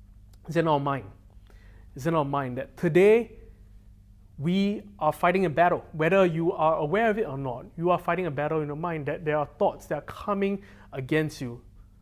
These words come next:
Thoughts that are trying to lay a foothold in your mind today that are not your own. You know, the, the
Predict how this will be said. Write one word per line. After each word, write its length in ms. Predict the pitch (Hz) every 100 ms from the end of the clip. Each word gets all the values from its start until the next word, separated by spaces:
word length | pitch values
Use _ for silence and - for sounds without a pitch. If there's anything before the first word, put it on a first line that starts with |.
| - - -
Thoughts 320 | 202 185 -
that 260 | - 156 - - - -
are 140 | 147 151
trying 640 | - - - 185 214 208
to 300 | - 175 143 - - -
lay 500 | 151 165 196 208 160
a 40 |
foothold 800 | - - 226 233 - - 196 190
in 120 | 165
your 140 | 151 143
mind 380 | 151 156 160
today 380 | - 151 135 123 - - - - - -
that 280 | - 147 -
are 160 | 147 147
not 320 | 147 160 170 -
your 180 | 139 147
own. 200 | 185 143 - - - - - - -
You 80 | 127
know, 100 | 139
the, 220 | 131 139
the 160 | 143